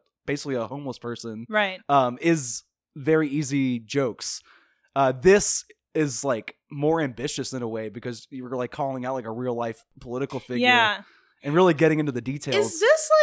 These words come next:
Speaker 3: like, I can't think of an earlier film that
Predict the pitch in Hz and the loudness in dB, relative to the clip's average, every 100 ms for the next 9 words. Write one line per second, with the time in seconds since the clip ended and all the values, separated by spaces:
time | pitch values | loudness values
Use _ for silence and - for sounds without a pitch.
0 | 523 - - - _ _ _ 262 311 508 | 4 2 -6 -20 _ _ _ -2 -2 0
1 | 311 240 247 302 226 190 196 208 208 202 | 0 0 -2 -2 -6 -4 -4 -2 -2 -4
2 | - 185 185 196 196 185 175 - | -6 -8 -8 -10 -6 -4 -2 -4